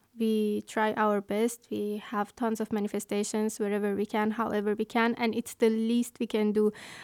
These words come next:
You hear sometimes voice messages of the, of the youth in Iran. And, um, it's crazy because, you know, you, you hear them say, "All I have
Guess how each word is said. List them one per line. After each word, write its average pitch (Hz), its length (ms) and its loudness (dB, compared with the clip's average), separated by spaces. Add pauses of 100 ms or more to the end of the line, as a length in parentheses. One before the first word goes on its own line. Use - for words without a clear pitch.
(320)
You 233 180 4
hear 233 220 6
sometimes 233 540 4
voice 214 300 2
messages 214 640 0 (120)
of 214 180 0 (220)
the, 240 920 -8 (240)
of - 240 -2
the 233 80 6
youth 226 400 4
in 220 140 2
Iran. 208 420 2 (560)
And, 220 460 6
um, 214 340 4 (480)
it's 240 220 0
crazy 269 360 4
because, 226 420 2 (580)
you 240 120 4
know, 254 100 6
you, 247 580 2
you 240 240 2
hear 294 680 4
them 285 260 4
say, 247 680 -2 (240)
"All 254 260 6
I 269 140 4
have 247 420 2